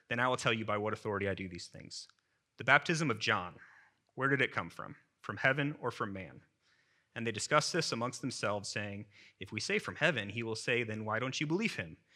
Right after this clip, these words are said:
If we say, "From man," then we are afraid of the crowd, for all, they all hold that John was a prophet.'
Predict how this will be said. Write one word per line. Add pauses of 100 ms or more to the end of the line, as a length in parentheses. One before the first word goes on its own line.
(280)
If
we
say,
"From
man," (140)
then
we
are
afraid
of
the
crowd,
for
all,
they
all
hold
that
John
was
a
prophet.'